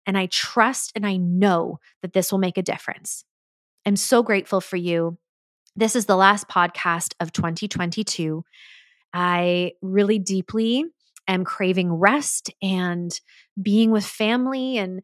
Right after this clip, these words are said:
really cultivating the most powerful, potent, and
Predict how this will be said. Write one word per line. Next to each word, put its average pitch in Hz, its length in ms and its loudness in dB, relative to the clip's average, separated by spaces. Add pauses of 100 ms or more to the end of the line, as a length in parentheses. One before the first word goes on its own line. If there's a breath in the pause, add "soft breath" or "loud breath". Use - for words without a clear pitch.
(240 soft breath)
really 247 1000 4
cultivating 196 920 0
the 196 200 2
most 202 320 2
powerful, 220 800 0 (140)
potent, 202 580 2
and 185 520 -4